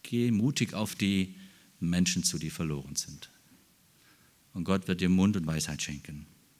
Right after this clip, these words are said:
Aber wir haben manchmal diese Grenzen im Kopf. Das macht man nicht, das tut man nicht. Ja, man muss weise sein. Und Jesus,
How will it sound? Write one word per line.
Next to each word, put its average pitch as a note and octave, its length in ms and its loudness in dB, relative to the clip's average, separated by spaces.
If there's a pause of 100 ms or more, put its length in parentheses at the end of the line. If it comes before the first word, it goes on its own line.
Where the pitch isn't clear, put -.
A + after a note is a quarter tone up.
(1700)
Aber G#2+ 160 6
wir B2+ 80 10
haben C3 80 10
manchmal C3 260 6
diese A2+ 200 4
Grenzen G#2+ 340 6
im F#2 60 4
Kopf. - 400 -2 (220)
Das - 140 -8
macht G#2+ 280 2
man G2 120 2
nicht, F#2+ 220 0
das G2 140 2
tut F#2+ 180 -2
man F2+ 160 2
nicht. F2+ 300 -2 (960)
Ja, B2 240 4
man G#2 200 4
muss B2 200 6
weise B2+ 260 6
sein. A#2+ 440 0 (1400)
Und F#2 120 -4
Jesus, D3+ 520 2